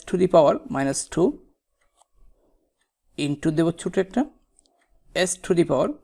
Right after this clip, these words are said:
minus seven। সূচকের গুণবিধি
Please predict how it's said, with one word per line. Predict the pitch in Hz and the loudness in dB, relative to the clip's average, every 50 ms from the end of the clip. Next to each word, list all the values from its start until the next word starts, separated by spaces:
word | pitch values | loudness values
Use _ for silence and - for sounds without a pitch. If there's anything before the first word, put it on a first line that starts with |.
| - | -6
minus | 156 139 135 127 123 - - - | -4 -4 -4 -4 -4 -6 -6 -6
seven। | 127 95 82 76 - - _ _ _ _ _ _ _ _ _ _ _ _ _ _ _ _ _ _ _ _ _ _ _ _ _ _ - | -6 -8 -8 -12 -14 -16 _ _ _ _ _ _ _ _ _ _ _ _ _ _ _ _ _ _ _ _ _ _ _ _ _ _ 0
সূচকের | - 196 185 - 226 - 240 196 170 | 2 2 4 4 2 0 0 0 2
গুণবিধি | 175 175 185 190 185 - - 156 165 160 170 | 0 2 2 2 0 0 -2 0 2 4 4